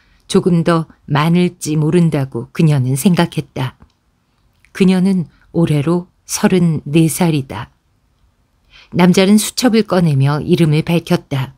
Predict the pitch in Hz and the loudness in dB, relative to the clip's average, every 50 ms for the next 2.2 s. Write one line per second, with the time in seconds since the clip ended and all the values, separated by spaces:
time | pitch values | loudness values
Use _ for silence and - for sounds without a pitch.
0 | _ _ _ _ _ _ _ _ _ _ _ _ _ _ _ - - 165 175 175 | _ _ _ _ _ _ _ _ _ _ _ _ _ _ _ -2 2 2 2 4
1 | 185 180 175 180 180 202 196 170 165 135 - 190 165 160 - - - 147 143 139 | 4 2 2 2 2 2 2 0 0 0 0 0 0 0 -2 -6 -4 -4 -2 -2
2 | 143 151 160 143 | -2 -4 -4 -6